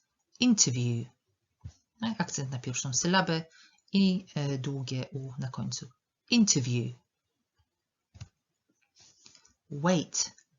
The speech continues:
to może być, e, ciężar, tak jak to było w, e, przykładzie wcześniejszym, lub waga. What's your weight? Czyli ile ważysz? What's your weight? Waga. E, weight.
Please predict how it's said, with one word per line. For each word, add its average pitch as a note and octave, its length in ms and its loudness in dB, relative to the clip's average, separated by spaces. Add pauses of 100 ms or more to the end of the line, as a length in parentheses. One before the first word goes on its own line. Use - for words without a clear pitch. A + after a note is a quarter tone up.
(100)
to D3 120 -4
może C#3 240 0
być, B2+ 200 -4
e, - 20 -10 (340)
ciężar, C#3 560 2
tak C#3 140 -4
jak C3+ 140 -6
to C#3+ 100 -6
było C3 320 -4
w, - 200 -12
e, - 20 -12 (460)
przykładzie B2 420 -4
wcześniejszym, C3 600 -2 (360)
lub E3 360 0 (160)
waga. E3+ 600 2 (160)
What's F#3+ 320 2
your E3+ 160 2
weight? - 440 0 (480)
Czyli C#3 540 -6
ile D3 220 4
ważysz? C3+ 680 0 (1300)
What's E3+ 360 -2
your C3+ 160 -2
weight? F#3 440 -4 (840)
Waga. C3 500 -6 (400)
E, C#3 340 -8 (180)
weight. C#3 540 -4